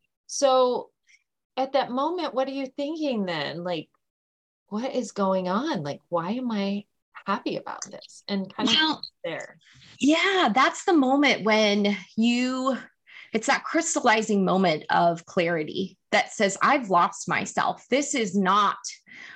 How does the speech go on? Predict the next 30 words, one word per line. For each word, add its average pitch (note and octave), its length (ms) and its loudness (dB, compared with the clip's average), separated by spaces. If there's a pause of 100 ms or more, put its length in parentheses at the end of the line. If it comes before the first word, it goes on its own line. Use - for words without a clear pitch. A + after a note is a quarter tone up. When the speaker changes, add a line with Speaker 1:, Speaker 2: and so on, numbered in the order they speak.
Speaker 2:
what G#3 160 2
I F3 140 2
want A3+ 340 -2
for D4 100 0
my C#4 200 2
life. A3+ 260 0
This A3+ 220 -4
is F#3 160 -4
not F3 240 2
who F3+ 180 2
I E3 120 2
am." B3 380 2
And G3+ 240 -4 (300)
I A#3+ 120 2
was C4+ 200 0
just, B3 380 2
I C4 140 4
was G3 500 4
that F3+ 300 4 (100)
corporate F#3 560 0 (100)
good F3 420 0
girl. E3 480 -2
I A3+ 520 0 (180)
felt - 300 2
like, E3+ 280 2
You F#3+ 300 2
give C#4 140 4
me D4 100 4
the B3+ 100 2
playbook, F#3+ 520 2